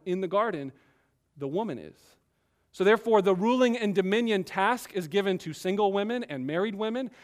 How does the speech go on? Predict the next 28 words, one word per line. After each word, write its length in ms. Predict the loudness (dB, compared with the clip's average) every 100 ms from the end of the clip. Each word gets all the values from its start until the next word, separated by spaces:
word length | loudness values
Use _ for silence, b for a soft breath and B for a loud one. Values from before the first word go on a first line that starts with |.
| B
and 140 | -2 2
they 60 |
are 80 | 2
to 160 | 0 -4
help 380 | -2 0 0 -2
men 340 | 0 0 0 -4 B
in 80 | -4
whatever 340 | 0 2 2
strengths 500 | -2 -4 -2 0 -2 -4
and 60 |
abilities 600 | -4 0 2 2 -2 -6
and 240 | -10 -10 -10 b b b
perspectives 720 | -4 -4 0 0 0 -2 -4
that 140 | -4 2
they're 180 | 4
gonna 140 | 4 0
have, 340 | -4 -8 -10
knowing 380 | -2 2 2 2
that 260 | -2 -6 _ b b
women 340 | 2 4 4
were 120 | 2 0
made 320 | 2 0 0
differently, 540 | -4 -4 -6 -6 -8 -12 _ _ _ _
biologically 720 | 6 8 8 4 2 0 -4
they 100 | 2
were 80 | 2
made 220 | 2 0
differently 500 | -2 -6 -6 -6 -10